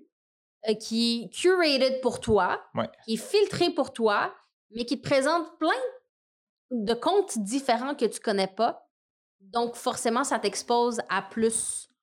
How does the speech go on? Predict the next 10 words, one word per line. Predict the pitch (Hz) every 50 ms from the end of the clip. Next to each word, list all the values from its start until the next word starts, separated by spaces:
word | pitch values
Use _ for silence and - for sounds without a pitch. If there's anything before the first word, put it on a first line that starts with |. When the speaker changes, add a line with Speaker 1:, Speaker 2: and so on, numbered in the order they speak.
| _ _ _ _ _ _ _ _ _ _
Speaker 1:
de | - - -
choses. | 180 - - 240 214 208 -
Speaker 2:
Exact, | - 113 104 110 104 104 - - - - - - - _
exact. | - 110 107 110 104 95 - - _ _
Speaker 1:
Donc | 226 196 233 233 233 233
ça, | - - - 285 311
ça | 302 - - 208
permet | - 240 220 226 226 226 240 254
de, | 220 190 214 214 214 220 226 226 226 226 - _ _ _ _ _ - 202
euh, | 208 202 - 262